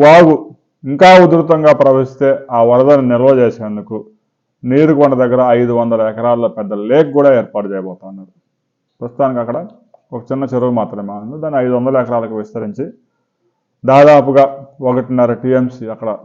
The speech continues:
నీరు నిల్వ చేసి అక్కడి నుంచి రెగ్యులేట్ చేసుకుంటూ కొండవీటి వాగు వరద ఎప్పుడో ఒకసారి వస్తుంది. అందువల్ల ఇక రాజధాని అమరావతి సేఫ్ అని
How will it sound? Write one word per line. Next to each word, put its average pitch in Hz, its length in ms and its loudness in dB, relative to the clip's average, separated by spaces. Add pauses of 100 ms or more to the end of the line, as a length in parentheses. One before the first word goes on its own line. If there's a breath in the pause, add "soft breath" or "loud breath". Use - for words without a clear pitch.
(320)
నీరు 120 240 -4
నిల్వ 107 160 -4 (100)
చేసి 98 220 -16 (720)
అక్కడి 131 260 -2
నుంచి 156 140 -4 (100)
రెగ్యులేట్ 131 360 0 (100)
చేసుకుంటూ 120 420 -8 (180)
కొండవీటి 123 440 -4
వాగు 107 300 -2
వరద 117 180 -4 (120)
ఎప్పుడో 143 220 -6 (120)
ఒకసారి 120 320 -10
వస్తుంది. - 300 -20 (840)
అందువల్ల 127 320 -2 (880)
ఇక 135 100 2 (160)
రాజధాని 156 600 4 (220)
అమరావతి 143 640 4 (140)
సేఫ్ 151 280 2 (520)
అని 117 100 -10